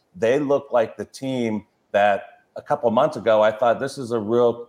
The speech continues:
kind of long shot to win the N B A title." And they were eighty to one to win the N B A title before game three. There was just so many good things that they did, uh, holding the ball, uh, pressure defense, perimeter defense. I was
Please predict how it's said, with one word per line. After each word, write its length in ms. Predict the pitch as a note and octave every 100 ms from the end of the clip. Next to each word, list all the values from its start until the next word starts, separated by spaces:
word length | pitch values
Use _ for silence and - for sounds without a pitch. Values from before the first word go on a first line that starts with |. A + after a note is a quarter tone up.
| -
kind 160 | A#2
of 80 | F#2+
long 240 | G2 E3
shot 320 | - G2+ F#2 -
to 100 | F#2
win 340 | E2 F2+ G2+
the 120 | G2
N 120 | F#2+ F#2
B 100 | F#2
A 140 | F2+
title." 480 | - A#2 D3+ D#2+ D#2
And 120 | F#2+
they 100 | G#2
were 180 | G#2+ G2
eighty 240 | A#2+ D3+
to 100 | C3+
one 520 | A2 F#2+ C#3 C#3+ G2 F#2
to 80 | F#2+
win 160 | G2+
the 140 | G2 G2+
N 80 |
B 80 | G2
A 180 | G2 F#2
title 300 | - F2+ F2
before 520 | F2+ F2 _ A2 D3
game 300 | A#2 F#2+ F2
three. 400 | E2 - F#2+ F#2+ - - - _
There 80 | B2
was 80 | C3
just 260 | C#3+ -
so 140 | - D3+
many 300 | E3 C3+ G2 _
good 300 | C3 B2+ -
things 460 | B2+ A#2+ A2+ G2 -
that 200 | F#2+ -
they 220 | F#2 E2+
did, 420 | A2 A2+ A#2 G#2+ - - -
uh, 300 | F2 F2+ F2 D#2+
holding 500 | - B2 B2 A#2 A2+
the 60 |
ball, 520 | G2 G#2 G2+ G2+ G2+ - _ _
uh, 160 | F2+ F2
pressure 440 | - B2 B2+ A#2+
defense, 540 | F2 G#2+ G#2+ G2+ G2 -
perimeter 380 | - G2+ G2+ F#2+
defense. 400 | F2+ F2+ F#2 F2
I 180 | E2 G#2
was 240 | G2 F#2